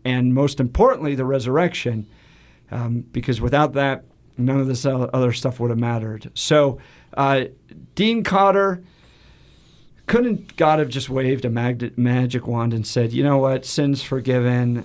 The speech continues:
um, and, uh, just be better people"?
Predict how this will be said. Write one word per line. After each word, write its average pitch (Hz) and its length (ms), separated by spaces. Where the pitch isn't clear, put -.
um, 117 640
and, 120 400
uh, 120 360
just 127 300
be 120 100
better 107 260
people"? 107 340